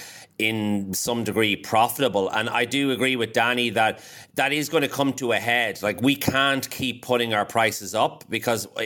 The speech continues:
sooner or later it's not, um, it won't be viable. And I think Aenir was, was it eighty-five or ninety-five for the tasting menu, and now it's a hundred and ten. But our, our wages go up to nearly forty percent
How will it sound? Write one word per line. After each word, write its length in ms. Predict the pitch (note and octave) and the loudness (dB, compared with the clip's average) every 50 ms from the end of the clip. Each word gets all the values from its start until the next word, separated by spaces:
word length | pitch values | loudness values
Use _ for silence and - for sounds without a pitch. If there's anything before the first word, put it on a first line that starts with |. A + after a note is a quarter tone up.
| A2 A2 | -4 -4
sooner 340 | G#2+ - - C3 B2+ B2 A#2+ | -4 -4 -4 -4 0 0 2
or 60 | A2+ | 4
later 260 | A2+ A2+ G#2+ G#2+ G#2+ | 4 2 2 2 -2
it's 200 | G#2 A2 G#2+ - | -2 -4 -6 -4
not, 280 | - A2+ A2 G#2+ G2 - | -2 -2 -2 -2 -2 0
um, 340 | G#2+ A2 A2 G#2+ G#2+ G#2 G2 - - - - - - - - | 2 2 2 2 0 -4 -8 -10 -14 -16 -16 -16 -16 -16 -14
it 260 | - - A2+ A2 A2+ A#2 | -6 -4 -2 -2 0 2
won't 160 | A#2+ A#2+ G2+ | 0 2 2
be 100 | A2+ G#2 | -2 0
viable. 640 | F2 G#2+ G#2+ A#2 B2+ C3 B2 F#2 F#2 D#2+ D2+ - - - | 4 4 4 6 4 2 0 -2 -4 -6 -6 -10 -8 -4
And 560 | G2+ G#2 G#2 G#2+ G#2+ G#2+ G#2+ G#2+ G2+ - - - - | -2 -2 -2 -2 -2 -2 -2 -2 -2 -4 -4 -6 -6
I 80 | B2+ A#2+ | -6 -4
think 220 | C3 F#3 D#3+ C#3 | -4 -4 -4 -4
Aenir 420 | D3 C3 C3+ C3+ C#3 C#3 C#3 C3 | -4 -4 -2 -2 0 0 0 0
was, 240 | B2 B2 A2 G#2+ - - _ - | 0 0 0 0 -6 -12 _ -6
was 160 | A#2+ A#2+ A2 | -6 -4 -4
it 100 | A#2+ G2+ - | -4 -6 -4
eighty-five 800 | - B2 B2+ B2+ C3 A#2+ A2+ - A#2+ A#2 B2+ B2+ B2+ B2+ A2+ | -2 -2 0 0 -2 -2 0 0 2 4 4 4 2 2 0
or 80 | A2+ G#2+ | 0 0
ninety-five 920 | G#2+ A2 A2 A#2 A#2+ A#2 A#2+ B2 A2+ - A#2+ A#2 A#2+ A#2+ B2 B2 A#2 G#2 | 0 0 2 2 0 0 -2 -4 -2 2 4 6 6 6 4 2 0 -2
for 200 | - - A2+ G#2+ | -4 -4 -4 -2
the 80 | G#2 | -2
tasting 500 | G#2+ - - A#2 A#2 A#2 - - A#2+ B2 | -2 -2 -2 -2 -2 -2 -4 -4 -4 0
menu, 440 | A#2+ A#2 A#2+ A#2+ A#2+ A#2+ A#2+ A2+ A#2 - - - - - | 0 2 2 2 0 0 0 -2 -4 -8 -14 -16 -14 -6
and 100 | - G#2 | -4 0
now 180 | A2+ A#2 A#2 A#2+ | 2 2 2 2
it's 120 | A2+ G#2+ | 0 -2
a 40 | A2 | -4
hundred 280 | F#2+ A#2+ B2 A#2 A2+ - | -2 -2 -2 -2 -2 -6
and 100 | G#2 - | -8 -8
ten. 440 | - A2+ A2+ A#2+ B2+ C3 C#3 C#3 C#3 - - - - - - | -2 0 2 2 2 2 0 -2 -6 -10 -20 -20 -18 -10 0
But 100 | - A#2+ | 2 4
our, 420 | B2 B2+ C3 C3 C3 B2+ B2+ B2 A#2+ - | 4 6 4 4 4 4 2 2 0 0
our 160 | B2 C3 C3 | 2 2 2
wages 640 | B2 B2 B2+ B2+ C3 B2 B2 A#2+ G#2+ - - - - | 4 4 4 2 2 0 0 -2 -2 -2 -6 -10 -4
go 160 | - A2 G#2+ A2+ | 0 2 4 4
up 180 | A#2+ A#2+ - | 2 2 -2
to 100 | - A2 | -8 -2
nearly 240 | G#2+ A#2 A2+ A2 G2+ | 0 0 0 0 -2
forty 380 | - - - A#2+ A#2 A2+ A2 - | -4 0 2 2 2 2 -2 -4
percent 540 | - G2 - - A2+ A#2+ A#2 G2+ - - | -6 -4 -4 -2 -2 -2 -2 -4 -6 -10